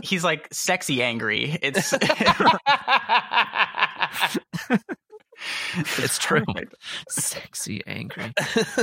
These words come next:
Speaker 2: Oh my God. But yeah, I mean, that scene encapsulates the entire vapidness
Speaker 3: Mm.
Speaker 2: of, uh, corporate America, right? Right then and there. It's like they're, uh,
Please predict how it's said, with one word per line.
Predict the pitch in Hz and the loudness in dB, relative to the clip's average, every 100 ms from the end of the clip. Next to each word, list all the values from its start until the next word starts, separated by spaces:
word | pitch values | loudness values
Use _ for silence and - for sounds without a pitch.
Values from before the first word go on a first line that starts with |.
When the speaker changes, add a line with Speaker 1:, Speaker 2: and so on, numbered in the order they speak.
| - 247 - - | 0 -2 -4 -4
Speaker 2:
Oh | 123 135 | -2 -2
my | 123 120 113 - | -2 -4 -6 -6
God. | 131 127 123 120 117 | -2 0 -2 -4 -8
But | 143 131 | -6 -2
yeah, | 175 139 | 0 2
I | 139 | 2
mean, | 139 113 | 0 2
that | 120 131 - | 0 0 -2
scene | - 131 131 117 - _ | -4 -2 -2 -4 -6 _
encapsulates | 113 - - 98 - - 95 - - - _ | -12 -10 -6 -6 -6 -8 -8 -10 -14 -20 _
the | 104 101 | -4 -2
entire | 92 - 98 107 104 95 _ _ _ - | -2 -4 -2 -2 -2 -4 _ _ _ -12
vapidness | - 104 104 113 98 101 82 78 - - _ _ - | -2 0 0 -2 -2 -2 -2 -6 -12 -12 _ _ -2
Speaker 3:
Mm. | 165 | 2
Speaker 2:
of, | 95 160 95 | 2 0 -2
uh, | 92 85 82 71 - _ | 0 0 -2 -4 -8 _
corporate | - 98 107 | -6 -6 -2
America, | 92 87 143 160 78 - _ _ _ | -2 0 0 -2 -8 -14 _ _ _
right? | - - | -12 -6
Right | 98 110 | -2 -2
then | 117 113 | -2 -2
and | 110 | 0
there. | 113 90 | -2 -4
It's | 131 - | -4 -4
like | 113 _ _ _ - | -4 _ _ _ 0
they're, | 139 143 127 - _ _ _ _ - | 2 2 0 -6 _ _ _ _ -2
uh, | 117 107 95 | 0 2 2